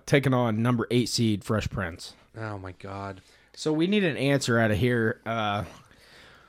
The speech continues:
Speaker 2: I feel like I'm going to take more flack off of whatever answer I give on this game than I will for any other thing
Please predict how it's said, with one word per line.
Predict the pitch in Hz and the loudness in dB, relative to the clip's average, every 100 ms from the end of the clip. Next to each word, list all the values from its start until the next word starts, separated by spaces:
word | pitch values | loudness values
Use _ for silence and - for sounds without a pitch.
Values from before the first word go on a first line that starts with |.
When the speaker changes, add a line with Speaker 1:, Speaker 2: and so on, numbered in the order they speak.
| _ _ - - | _ _ -20 2
Speaker 2:
I | 170 | 4
feel | 160 226 | 8 10
like | 214 202 | 10 8
I'm | 175 175 | 6 6
going | 180 180 | 4 4
to | 151 | 2
take | - 160 139 139 | 2 2 2 -2
more | 123 127 139 135 | 2 4 4 4
flack | 127 - 127 117 107 - | 0 0 4 4 2 0
off | 117 107 | 0 0
of | 110 104 | -8 -2
whatever | 113 127 - _ _ 127 127 120 | 2 2 2 _ _ 0 2 0
answer | 117 120 - 113 | 0 -2 0 -2
I | |
give | 104 113 | 0 -2
on | 110 107 | -2 -2
this | 110 | -4
game | - 113 104 95 95 95 | -4 -4 -2 -4 -8 -8
than | - 120 | -4 0
I | 117 113 | 2 2
will | 117 127 123 120 | 4 4 4 2
for | 110 123 110 104 - | -2 -4 -2 -2 -6
any | 131 135 123 | -4 -2 -2
other | 123 120 | -2 -2
thing | - 120 110 104 104 | -2 -4 -4 -4 -6